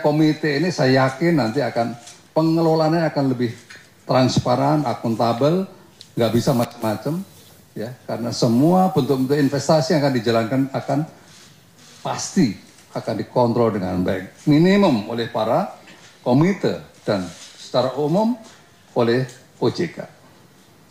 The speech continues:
Demikian teman-teman sekalian, ya, saya, eh, silahkan nanti untuk bisa, eh,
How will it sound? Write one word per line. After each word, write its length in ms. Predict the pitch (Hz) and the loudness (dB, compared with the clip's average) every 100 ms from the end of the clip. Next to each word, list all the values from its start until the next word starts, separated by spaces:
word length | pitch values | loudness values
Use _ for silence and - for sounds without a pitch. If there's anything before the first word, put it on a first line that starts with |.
| _ - - | _ -20 0
Demikian 400 | 165 202 233 226 | 4 4 4 2
teman-teman 320 | 196 190 202 190 | 2 2 2 0
sekalian, 560 | - 185 180 233 247 - - | 0 0 2 2 0 -2 -4
ya, 320 | 127 151 151 | 0 0 0
saya, 640 | 143 139 139 131 127 120 | 0 2 2 2 -2 -4
eh, 280 | - 113 113 113 | -4 -2 -2 -4
silahkan 480 | 147 127 123 127 | -2 -2 0 0
nanti 560 | 120 113 110 165 190 196 - - - - - | 0 0 0 2 2 0 -8 -20 -20 -20 -6
untuk 640 | 156 156 156 147 160 120 | -2 2 2 2 -2 -2
bisa, 560 | 120 127 - 143 131 127 - - - - - - - - - | 0 0 0 2 2 2 -6 -18 -20 -20 -20 -20 -20 -20 -10
eh, 340 | 113 107 107 | -4 -2 0